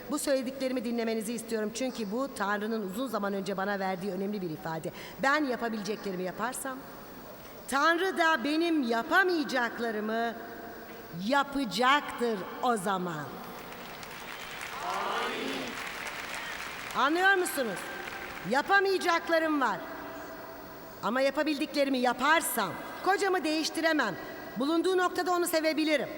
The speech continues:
Ve bunu yaparsam onu değiştiremem ama dırdır etmeyi kesebilirim.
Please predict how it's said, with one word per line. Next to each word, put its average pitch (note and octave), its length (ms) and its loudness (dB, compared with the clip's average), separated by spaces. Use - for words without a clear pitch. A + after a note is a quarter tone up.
Ve G#3+ 140 -2
bunu C#4+ 120 0
yaparsam C#4 840 4
onu C4+ 260 2
değiştiremem C#4 680 0
ama C4 300 2
dırdır C4 280 0
etmeyi C#4 340 0
kesebilirim. B3 760 -2